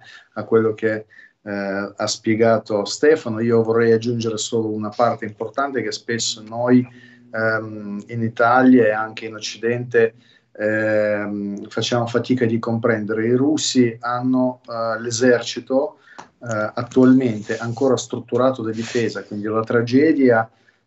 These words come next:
dell'Ucraina, eh, non soltanto sta nel fatto che crolla, eh, il fronte, che i russi stanno avanzando adesso nella direzione di Avdiivka,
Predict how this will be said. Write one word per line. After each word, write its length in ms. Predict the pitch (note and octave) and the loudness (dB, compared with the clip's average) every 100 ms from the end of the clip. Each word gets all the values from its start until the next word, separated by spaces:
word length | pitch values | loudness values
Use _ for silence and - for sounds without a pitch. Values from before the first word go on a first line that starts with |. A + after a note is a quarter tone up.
| _ | _
dell'Ucraina, 1080 | - B2+ B2+ B2 A#2+ A#2+ A#2+ A2+ G#2 G2 G2 | 0 4 6 4 2 0 0 -4 -4 -8 -8
eh, 400 | - G#2 G2+ G2+ G#2 | -8 -4 -4 -4 -6
non 540 | A2 A#2+ B2+ B2+ A2+ | -6 -2 0 0 -2
soltanto 680 | - A2+ G#2+ A#2+ A2+ A2 A2 | -4 -6 -2 0 0 -2 -6
sta 200 | - A2 | -6 -8
nel 180 | G#2+ G#2 | -8 -6
fatto 440 | - A#2 - G#2 | -2 -2 -4 -8
che 160 | A2 G#2 | -8 -8
crolla, 600 | - A2+ A2 G#2+ G#2+ - _ _ _ _ | -2 0 0 0 0 -2 _ _ _ _
eh, 460 | G#2+ G#2 G#2 G#2 G2+ | -2 -2 0 0 -2
il 80 | F#2+ | -4
fronte, 600 | - A#2 A#2+ A#2+ A2+ G#2+ | 0 4 4 2 -2 -4
che 80 | G#2+ | -2
i 40 | |
russi 300 | G#2+ G#2+ - | -4 -4 -8
stanno 300 | - G#2+ G#2+ | -6 -6 -4
avanzando 680 | G#2 G#2+ G2+ B2 A#2+ A#2 G#2+ | -2 -4 -2 0 2 0 -2
adesso 320 | G#2 G#2+ - | -2 -4 -6
nella 180 | G#2 G#2 | -8 -8
direzione 440 | G#2 G#2+ - A2 | -6 -8 -8 -8
di 100 | G#2 | -2
Avdiivka, 680 | G#2+ G2+ A#2+ A2+ A2+ A2 G#2 | -4 0 2 2 0 -2 -2